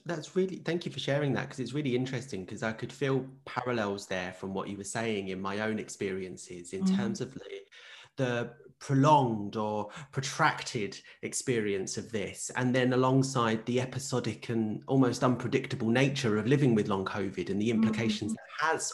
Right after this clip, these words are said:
Speaker 1: on not the desire, but the ability to be able
Speaker 2: Yeah.
Speaker 1: to participate in things that are really meaningful to us, like our roles in our jobs.
Speaker 2: Mm,
Speaker 1: Um,
Speaker 2: absolutely, yeah, definitely agree with that.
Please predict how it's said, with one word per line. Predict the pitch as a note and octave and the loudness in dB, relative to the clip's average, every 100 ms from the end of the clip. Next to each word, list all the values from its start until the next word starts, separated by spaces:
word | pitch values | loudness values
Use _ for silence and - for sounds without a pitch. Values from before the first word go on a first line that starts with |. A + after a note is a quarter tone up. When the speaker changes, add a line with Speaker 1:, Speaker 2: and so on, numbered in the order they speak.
| - | 2
Speaker 1:
on | A2+ A2+ A2+ - - - - - - _ | 4 4 2 -4 -14 -14 -16 -18 -20 _
not | C3+ D#3 E3+ - B2+ | 6 6 6 2 -2
the | |
desire, | B2 A2+ C3 E3 E3+ G2+ - | -2 4 8 8 8 6 4
but | A#2 | 2
the | A#2 | 2
ability | A2 D3 C3+ C3+ G2 F#2+ G#2 | 4 4 4 2 -4 -6 -10
to | - | -6
be | A#2 A2+ | 0 2
able | G#2 G2+ G2+ | 2 -2 -2
Speaker 2:
Yeah. | G#3+ | 0
Speaker 1:
to | A2 G#2 | 0 0
participate | A2 - A2 - A2+ G#2+ | -4 -6 -6 -4 -2 0
in | A2+ A2+ A2+ - _ _ - | 0 2 0 -2 _ _ 2
things | D#3+ D3 | 2 4
that | - | 2
are | C3 | 2
really | C#3+ B2 | 4 6
meaningful | C3+ D3+ C3 - G#2+ | 6 6 6 2 -2
to | - | 0
us, | G2 G2 | 0 2
like | A2+ A2+ A2+ | 2 2 2
our | A2 | 2
roles | A#2+ A2+ A2 | 4 2 0
in | - A#2+ | -4 -2
our | A#2 | -2
jobs. | A2+ C#3 G#2 - - - _ | 0 0 -2 -6 -16 -18 _
Speaker 2:
Mm, | G#3+ G#3+ G#3 G3+ G3+ | 4 4 4 -4 -6
Speaker 1:
Um, | A3 - B3+ | -10 -8 -10
Speaker 2:
absolutely, | B3+ B3 - G#3+ G#3+ G3 G3 | -10 -8 -4 0 0 0 -2
yeah, | F#3+ G3+ G3+ F#3+ - G3+ | -2 -2 -2 -4 -8 -4
definitely | G#3 F3+ G3 F#3+ | -4 -2 0 0
agree | F3 G3 G3 | 0 0 0
with | F#3+ - | 0 -2
that. | F#3+ | -6